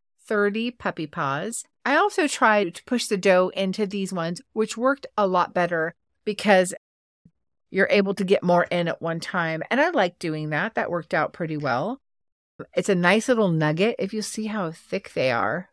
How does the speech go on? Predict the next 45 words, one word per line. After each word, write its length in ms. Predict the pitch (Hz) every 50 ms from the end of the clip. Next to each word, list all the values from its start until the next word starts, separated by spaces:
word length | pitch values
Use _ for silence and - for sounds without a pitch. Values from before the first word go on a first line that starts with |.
| _
right? 320 | _ 185 185 190 - - _ _ _ _ _ _
It's 120 | _ -
a 80 | 196 196
nice 360 | 185 185 185 196 226 220 -
little 200 | - 220 208 190
dog 400 | 165 147 170 151 151 160 170 165
treat, 400 | - - - 151 110 95 - -
nice 280 | - 180 170 190 - -
little 140 | 220 190 170
dog 300 | 160 165 156 160 165 _
treat 260 | - - 165 - -
nugget. 340 | 165 147 156 - - - _ _ _ _ _ _ _ _ _ _ _ _ _ _ _
But 140 | _ 190 -
what 140 | 180 196 185
I 80 | 175 170
really 520 | 156 156 156 165 175 196 202 196 170 160
love 240 | 156 151 143 165 165
these 260 | - 135 139 143 -
for 440 | - _ - 143 139 139 143 147 147 _ _ _ _ _ _ _
is 160 | 165 156 -
not 220 | 165 160 139 135 _
that. 880 | - 80 _ _ - - _ _ - 160 - - - - 277 233 262 262 _ _ _
<laughs> 200 | _ _ _ _
Once 200 | 214 233 233 -
I 80 | 240
decided 400 | 220 214 208 - 220 202 196 185
I 60 | 180 175
could 180 | - - 185
make 260 | 180 175 165 165 - - _
little 300 | - 185 190 185 185 170
doggy 360 | 160 170 160 160 156 160 151
carob 340 | 147 - - 175 156 151 151
chocolates 460 | - - 208 208 - _ 185 170 -
with 160 | - 156 151
the 80 | _ 170
heart 320 | 156 - - 180 170 - _ _
and 320 | 175 175 170 160 160 156
the 180 | 160 156 156 151
bone 320 | 156 - 180 214 262 277
molds, 420 | 233 175 156 147 143 156 170 - - _ _ _ _ _ _ _
I 120 | 196 202
decided 480 | 208 220 226 - - 208 190 180 180 175
to 100 | - -
do 300 | 185 - 190 175 165 165 _ _ _ _ _ _ _
filled 440 | - 190 185 180 175 180 180 180